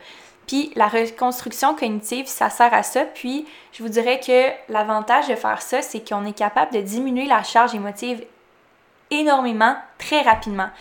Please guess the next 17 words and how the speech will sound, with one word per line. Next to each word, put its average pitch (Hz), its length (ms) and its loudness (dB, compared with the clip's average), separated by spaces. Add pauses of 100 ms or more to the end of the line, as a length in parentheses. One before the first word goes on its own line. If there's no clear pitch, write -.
(260)
Fait 233 120 -4
que 226 80 -10
plus 349 180 -2
qu'on 240 160 0
s'habitue 262 440 0
à 269 120 8
faire 254 220 6
cet 233 200 -4
exercice-là 214 540 -4
dans 226 120 2
notre 202 200 -8
tête, 254 380 0 (580)
plus 330 180 -8
qu'on 240 140 0
devient 220 420 -2
comme 220 340 -2 (160)
fit, - 380 -6